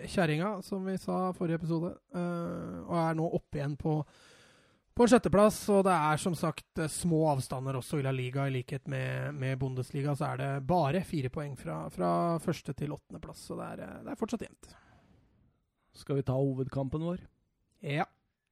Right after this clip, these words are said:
Speaker 2: Vi, eh, er godt over det vi tenkte vi skulle være på i tid, som vanlig, så vi får bare smelle i gang, og så er det jo egentlig litt, eh, hell i uhell av at, eh, hovedkampen, eh, endte null null.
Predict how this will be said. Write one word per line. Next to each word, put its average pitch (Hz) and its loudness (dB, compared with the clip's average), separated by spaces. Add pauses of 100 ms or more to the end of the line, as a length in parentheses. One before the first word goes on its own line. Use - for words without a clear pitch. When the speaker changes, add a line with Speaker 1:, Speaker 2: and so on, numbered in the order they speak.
(280)
Speaker 2:
Vi, 143 0
eh, 139 -2
er 151 4
godt 160 8 (240)
over 147 10
det 143 8
vi 156 4
tenkte 135 0
vi 131 4
skulle 143 6
være 120 4
på 135 4
i 143 4
tid, 175 -2
som 170 4
vanlig, 151 8
så 190 4
vi 180 8
får 185 4
bare 180 4
smelle 139 0
i 147 0
gang, 175 0
og 208 0
så 170 2 (600)
er 139 0
det 156 8
jo 170 6
egentlig 151 2
litt, 147 2
eh, 147 4
hell 127 2
i 143 4
uhell 120 4
av 135 0
at, - -6
eh, 139 4
hovedkampen, 127 -2
eh, 131 -4 (120)
endte 127 -2 (340)
null 147 4 (440)
null. 226 10